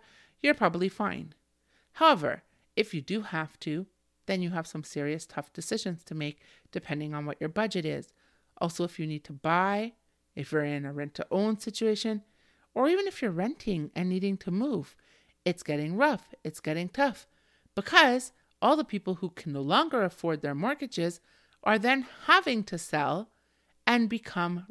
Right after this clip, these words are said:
renters, which is then saturating the rental market. And when you also look at the fact that we do have a lot of immigration, a lot of immigration, then we have to have housing for these people, okay?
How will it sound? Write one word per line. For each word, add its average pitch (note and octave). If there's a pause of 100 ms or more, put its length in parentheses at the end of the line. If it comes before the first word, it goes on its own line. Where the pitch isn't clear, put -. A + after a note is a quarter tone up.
renters, D#3 (320)
which G3+
is G#3 (140)
then A3
saturating F#3+
the G#3+
rental C4
market. D#3+ (320)
And F#3
when F#3+
you F3+
also C4
look G#3+
at - (220)
the F3
fact E3
that -
we E3
do C#3+
have F3+
a D3
lot C3+
of F3+
immigration, A3+ (420)
a D#3
lot F#3+
of F3+
immigration, D3+ (560)
then A3+
we B3
have D4
to C4+
have G#3+
housing A3+
for -
these D3+
people, - (540)
okay? G#3+